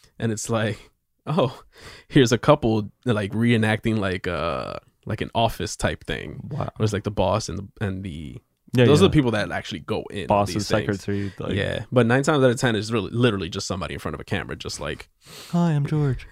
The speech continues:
Speaker 1: <laughs>
Speaker 2: You're like, "Why, why is this guy George?" Or
Speaker 1: <laughs> Why am I watching George?
Speaker 2: I don't know.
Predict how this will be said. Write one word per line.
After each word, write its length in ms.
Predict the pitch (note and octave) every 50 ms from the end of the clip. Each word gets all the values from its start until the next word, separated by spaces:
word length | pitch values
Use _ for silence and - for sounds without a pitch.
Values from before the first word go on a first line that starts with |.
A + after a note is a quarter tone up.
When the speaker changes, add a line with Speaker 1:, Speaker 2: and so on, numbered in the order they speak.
| - B2 - - -
Speaker 1:
<laughs> 340 | D3+ - - C#3 - - -
Speaker 2:
You're 100 | B2 A#2+
like, 160 | A2+ G#2 F#2+ -
"Why, 260 | - G2+ A2+ A#2 - - - -
why 200 | G#2+ G#2 A2 A#2+
is 140 | A#2 A2+ A2+
this 140 | A2 -
guy 180 | - G2 G2+ G2+
George?" 520 | - G3+ F3+ F#3+ A2+ A#2 G2+ G2 - - -
Or 80 | F#2 F2+ G2 F#2+
Speaker 1:
<laughs> 100 | F#2+ -
Why 180 | - - - G2+
am 80 | C#3
I 80 | C#3 C3+
watching 400 | C3+ B2+ C3 B2+ - - F2 -
George? 480 | - B2 A#2 C#3 B2 G#2+ - - - -
Speaker 2:
I 80 | A#2 A#2+
don't 180 | C#3+ C#3 C#3 C#3
know. 340 | - - C#3 A#2 G2+ D3+